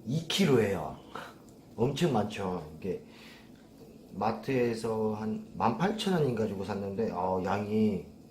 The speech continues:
정말 많아요. 자, 이제 물이 끓기 시작하는데 이제 요거를 양념을 할 거예요. 양념은 닭발 기준 이 킬로예요. 지금 이 킬로고, 이 킬로 기준에 한해서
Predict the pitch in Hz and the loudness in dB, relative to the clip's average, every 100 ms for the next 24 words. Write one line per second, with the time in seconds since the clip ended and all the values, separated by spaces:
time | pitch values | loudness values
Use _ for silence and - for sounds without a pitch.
0 | - - 104 95 80 76 73 73 - - | -12 -6 -4 -2 -4 -8 -12 -14 -18 -20
1 | - - - - - - - - - - | -20 -20 -20 -20 -20 -20 -20 -20 -18 -10
2 | 95 95 127 139 165 - 131 143 - 165 | -8 -2 -2 -2 -6 -6 -4 -4 2 2
3 | 139 131 127 143 - - - - - - | 4 0 0 0 0 -6 -18 -20 -20 -16
4 | - - 101 95 - - - - - 110 | -14 -10 -8 -8 -8 -14 -20 -10 -4 0
5 | 110 95 95 143 151 135 110 110 113 87 | 0 0 2 6 8 8 4 0 0 0
6 | 78 - - - - - - - - - | -2 -10 -18 -20 -20 -20 -20 -20 -20 -20
7 | - - 95 104 110 104 104 117 131 127 | -20 -10 -6 -2 0 0 0 0 0 -2
8 | 127 123 - - - - - - - 151 | -4 -8 -14 -20 -20 -20 -20 -20 0 2
9 | 151 196 180 139 143 123 160 - - 160 | 6 8 8 6 0 0 0 -2 2 6
10 | 123 107 95 98 101 120 135 - 113 110 | 6 6 4 -2 0 0 -2 -6 -6 -4
11 | 139 123 110 127 165 - - - - - | -2 0 0 0 -2 -4 -16 -20 -20 -20
12 | - - - - - - - - 196 175 | -20 -18 -16 -14 -14 -10 -8 0 4 4
13 | 127 127 151 147 139 135 160 165 151 123 | 2 -2 0 2 2 2 0 0 0 0
14 | 117 135 - | 0 0 -2